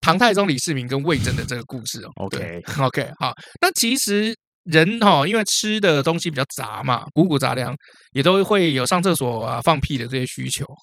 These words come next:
Speaker 1: 好，那，<laughs> 放屁当然是件很尴尬的事情，尤其最尴尬的就是在电梯里面有人放屁。
Speaker 2: 嗯。怎么样，你吗？
Speaker 1: 不是啦，不是我啦，
Speaker 2: 那你为什么看我？
Speaker 1: 但是我真的有碰过，哈？
Speaker 2: 那你干嘛看我？
Speaker 1: 我想说你应该会做这种事情。
Speaker 2: 我？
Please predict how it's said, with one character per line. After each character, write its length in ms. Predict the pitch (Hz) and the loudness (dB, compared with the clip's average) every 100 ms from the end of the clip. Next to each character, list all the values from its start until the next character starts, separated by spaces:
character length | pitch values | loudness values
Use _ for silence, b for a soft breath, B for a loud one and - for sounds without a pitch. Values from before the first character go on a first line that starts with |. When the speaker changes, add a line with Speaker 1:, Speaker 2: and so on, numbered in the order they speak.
| b b b | b b b
Speaker 1:
好， 220 | 131 - | -2 -2
那， 280 | 220 247 208 - | 2 2 2 -2
<laughs> 1000 | 202 554 508 _ - 202 208 202 185 - | -2 -2 -4 _ -20 -14 -14 -12 -16 4
放 160 | 311 262 | 4 6
屁 100 | 240 | 6
当 120 | 208 | 6
然 80 | 175 | 4
是 80 | 175 | 4
件 120 | 160 | 2
很 60 | 139 | 2
尴 180 | 139 | -2
尬 180 | 143 135 | 0 0
的 40 | 131 | 0
事 140 | 139 | -4
情， 180 | 127 123 | -6 -2
尤 160 | 135 | 0
其 180 | 170 135 | 2 0
最 160 | - 208 | 4 4
尴 160 | 175 160 | 4 2
尬 140 | 156 | 2
的 60 | 123 | 2
就 120 | 139 | 0
是 80 | 131 | 0
在 120 | 151 - | -2 4
电 160 | 175 | 2
梯 140 | 147 139 | 2 -4
里 100 | 127 | -6
面 140 | 123 | -6
有 100 | 101 | -8
人 100 | 101 | -8
放 160 | 131 117 | -8 -8
屁。 140 | 135 - _ - | -12 -16 _ -4
Speaker 2:
嗯。 160 | 120 90 - _ _ _ _ _ _ _ _ _ _ _ _ - | -4 -4 -10 _ _ _ _ _ _ _ _ _ _ _ _ -10
怎 80 | |
么 60 | 104 | -8
样， 100 | 98 | -4
你 140 | 101 | -4
吗？ 180 | 95 92 85 _ | -4 -6 -10 _
Speaker 1:
不 100 | - 127 | -4 -2
是 160 | 139 | -2
啦， 100 | - - | -6 -8
不 80 | 127 | -4
是 100 | 127 | -4
我 160 | 90 | -6
啦， 80 | - _ | -14 _
Speaker 2:
那 120 | 180 | 2
你 60 | 185 | 4
为 100 | 131 | 4
什 80 | 123 | 4
么 80 | 147 | 6
看 0 | |
我？ 0 | |
Speaker 1:
但 80 | |
是 80 | 139 | 6
我 80 | 110 | 4
真 80 | 95 | -2
的 0 | |
有 0 | |
碰 80 | - | -6
过， 80 | |
哈？ 220 | - 156 196 _ | 0 0 0 _
Speaker 2:
那 80 | 151 | -2
你 60 | 123 | 4
干 100 | 123 | 4
嘛 60 | |
看 180 | 120 110 | 4 0
我？ 100 | 85 - | -2 -8
Speaker 1:
我 120 | - 139 | 0 2
想 160 | 127 | 4
说 140 | 131 135 | 2 -2
你 80 | |
应 100 | 127 | 0
该 100 | 135 | 2
会 120 | 139 139 | 2 4
做 120 | 131 | 2
这 80 | 127 | 0
种 140 | 123 | -2
事 100 | 135 | -8
情。 120 | - - _ - | -8 -10 _ 2
Speaker 2:
我？ 320 | 117 123 | 6 6